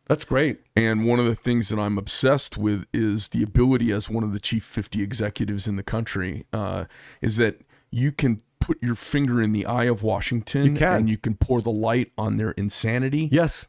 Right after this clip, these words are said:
Speaker 2: Better here than you can in Washington because
Speaker 1: Far better.
Speaker 2: I say you, I say you, you, uh, stand up for the Constitution and you challenge everything they push that comes to Arizona,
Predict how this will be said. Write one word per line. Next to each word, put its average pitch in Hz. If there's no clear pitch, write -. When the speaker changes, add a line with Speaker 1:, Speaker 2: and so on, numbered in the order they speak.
Speaker 2:
Better 151
here 185
than 117
you 110
can 139
in 135
Washington 113
because 110
Speaker 1:
Far 156
better. 110
Speaker 2:
I 143
say -
you, 123
I 139
say 143
you, 107
you, 110
uh, 110
stand 156
up 143
for 120
the 113
Constitution 110
and 104
you 113
challenge 120
everything 160
they 107
push -
that -
comes 117
to 110
Arizona, 107